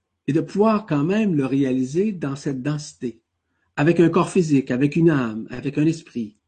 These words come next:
à la fois. Et nous avons tous à l'intérieur de nous tout ça qui se manifeste. Aujourd'hui, nous devons apprendre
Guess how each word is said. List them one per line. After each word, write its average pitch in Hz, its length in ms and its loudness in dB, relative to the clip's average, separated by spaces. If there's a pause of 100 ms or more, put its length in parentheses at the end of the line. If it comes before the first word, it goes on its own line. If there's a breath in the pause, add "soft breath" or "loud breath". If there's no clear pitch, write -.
(720)
à 139 80 -4
la 156 100 -2
fois. 226 300 -4 (720 soft breath)
Et 147 100 4
nous 156 140 4
avons 185 460 2
tous 285 260 2
à 165 60 -2
l'intérieur 151 300 0
de 147 80 6
nous 226 240 0 (120)
tout 262 140 -4
ça - 360 -8 (400)
qui - 80 -18
se 120 60 -4
manifeste. 107 640 -12 (460 soft breath)
Aujourd'hui, 185 680 4 (520)
nous 139 120 2
devons 160 320 0
apprendre 175 500 -4